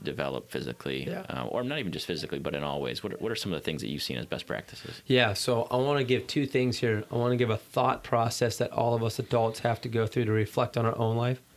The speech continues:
Speaker 2: About how, 'cause, you know, one of the questions you get is, "How do I change my kid?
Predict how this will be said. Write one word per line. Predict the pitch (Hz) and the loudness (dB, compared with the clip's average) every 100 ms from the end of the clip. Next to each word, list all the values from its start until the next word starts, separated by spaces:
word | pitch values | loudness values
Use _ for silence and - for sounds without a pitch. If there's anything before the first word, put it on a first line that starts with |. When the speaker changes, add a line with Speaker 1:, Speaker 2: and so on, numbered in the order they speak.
| - - - | -20 -20 -8
Speaker 2:
About | 123 113 - | -2 0 0
how, | - | -2
'cause, | - 127 | 2 2
you | 127 | 6
know, | 123 113 | 6 6
one | 110 123 | 4 6
of | 120 | 4
the | 113 | 4
questions | 127 113 123 104 | 2 4 2 0
you | |
get | 107 120 | 2 4
is, | 110 - - - - | 4 0 -8 -16 -4
"How | 139 | 0
do | 156 | 2
I | 123 | 0
change | - 131 123 | 0 0 0
my | 113 107 | 0 -4
kid? | - 120 - | -2 -2 -2